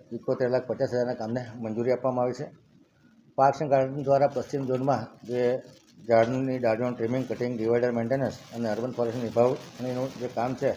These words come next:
એ દોઢ કરોડની મર્યાદામાં પોઇન્ટ ઝીરો બે ટકા ઓછાના ભાવપત્રકને મંજૂરી આપવામાં આવી છે. બ્રિજ પ્રોજેક્ટ શાખા દ્વારા કન્સલ્ટન્ટની જે નિમણૂક કરવાની છે,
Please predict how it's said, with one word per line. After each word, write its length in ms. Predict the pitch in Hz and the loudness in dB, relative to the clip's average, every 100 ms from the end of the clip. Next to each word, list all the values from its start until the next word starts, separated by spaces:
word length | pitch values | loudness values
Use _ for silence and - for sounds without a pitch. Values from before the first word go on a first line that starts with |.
| - - - - - | -4 -20 -20 -20 -14
એ 60 | |
દોઢ 240 | 110 123 131 | 0 2 4
કરોડની 320 | 131 123 131 | 2 -2 -2
મર્યાદામાં 440 | 120 127 131 131 | 0 0 2 0
પોઇન્ટ 180 | 131 123 | 0 -4
ઝીરો 300 | 110 117 135 131 - 110 | -2 0 0 -4 -12 -2
બે 140 | 131 | -2
ટકા 320 | 127 120 127 127 - - 123 | 0 0 0 0 -8 -12 -8
ઓછાના 800 | 113 131 117 - - - - 123 | 2 2 2 -2 -16 -16 -10 2
ભાવપત્રકને 500 | 123 117 113 113 120 | 2 2 -4 -4 -2
મંજૂરી 320 | 113 110 127 | -2 2 2
આપવામાં 320 | 120 107 101 | 2 0 0
આવી 100 | 92 | -2
છે. 140 | 120 - - - - - - - - 101 | -4 -8 -14 -20 -18 -18 -18 -18 -14 -4
બ્રિજ 180 | 135 143 - | -2 -2 -8
પ્રોજેક્ટ 360 | 127 127 135 | -2 0 0
શાખા 260 | - 120 131 | 2 4 4
દ્વારા 300 | 127 131 110 - - | 6 4 4 -2 -8
કન્સલ્ટન્ટની 540 | 117 131 123 127 131 | -2 -2 0 0 -2
જે 220 | 123 120 | -4 -4
નિમણૂક 300 | 117 113 131 | -6 -4 -4
કરવાની 300 | - 120 127 | -2 -2 -2
છે, 160 | 127 143 | 2 0